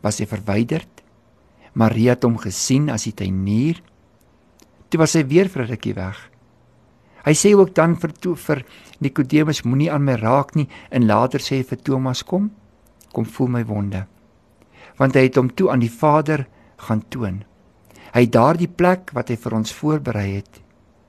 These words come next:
het hy gaan bevestig. Nou het hy 'n woning vir homself gemaak in my en jou. Dis hoekom ons kan sê, ons is die liggaam van Jesus Christus.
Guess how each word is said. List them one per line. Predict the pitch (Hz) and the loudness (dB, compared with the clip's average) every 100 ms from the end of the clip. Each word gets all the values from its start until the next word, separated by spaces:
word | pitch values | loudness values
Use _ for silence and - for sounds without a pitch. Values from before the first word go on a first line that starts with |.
| _ _ _ - | _ _ _ -12
het | 101 | -6
hy | 110 | -4
gaan | 104 101 | -2 -4
bevestig. | 95 - 90 - - - - - _ _ _ _ _ _ _ _ _ _ _ _ | -4 -6 -6 -6 -8 -12 -14 -20 _ _ _ _ _ _ _ _ _ _ _ _
Nou | 101 113 156 | 0 4 6
het | 180 | 6
hy | 170 147 | 4 0
'n | |
woning | 107 110 127 131 123 | 0 2 2 0 -2
vir | 120 | -6
homself | 107 104 117 110 107 | -6 -6 -4 -4 -6
gemaak | - 98 92 90 - - _ _ _ _ _ - | -8 -6 -4 -6 -10 -20 _ _ _ _ _ -4
in | 131 123 110 | 0 2 2
my | 92 101 - | 0 -4 -6
en | 104 | -6
jou. | 95 92 95 _ _ _ _ _ _ - | -4 -6 -8 _ _ _ _ _ _ -2
Dis | - 160 | 2 4
hoekom | 208 160 139 | 2 0 0
ons | 127 - | -2 -2
kan | 113 | -4
sê, | 107 - 123 101 - _ _ _ - | -4 -2 -2 -4 -8 _ _ _ -2
ons | 120 - - | 0 -2 -2
is | 196 190 | 0 0
die | - | -2
liggaam | 104 101 - 104 101 - _ _ | -2 -2 -4 -6 -6 -10 _ _
van | _ - 98 | _ -4 -2
Jesus | 90 92 95 | -4 -6 -8
Christus. | - 87 87 - - - | -8 -10 -10 -12 -16 -18